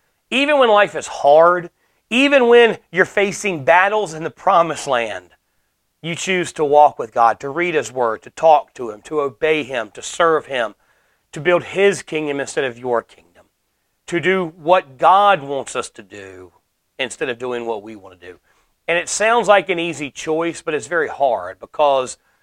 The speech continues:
the flesh and our desires always want to pull us towards what God calls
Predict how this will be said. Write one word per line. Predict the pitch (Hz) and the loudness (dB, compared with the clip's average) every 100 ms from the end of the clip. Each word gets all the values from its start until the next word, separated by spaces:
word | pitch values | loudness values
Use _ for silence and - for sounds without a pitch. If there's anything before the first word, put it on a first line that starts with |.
| _ _ _ | _ _ _
the | - | -10
flesh | - 170 190 202 - - - _ _ _ _ _ | 0 6 6 4 0 -12 -14 _ _ _ _ _
and | 139 127 127 | -4 -2 0
our | 139 160 185 | 2 2 2
desires | 151 156 139 147 156 180 185 170 | -2 -4 0 0 2 0 -2 -4
always | 175 156 196 185 | 0 2 2 0
want | 175 139 | -4 -8
to | - | -10
pull | _ 190 175 | _ -2 0
us | 143 - | -2 -4
towards | - 160 151 143 135 120 - _ _ _ | -8 -4 0 0 -2 -8 -18 _ _ _
what | 131 127 - _ | 2 2 0 _
God | - 180 254 233 135 | 2 4 6 2 -4
calls | - 127 107 101 98 98 92 - | -6 -4 -2 -4 -10 -12 -14 -16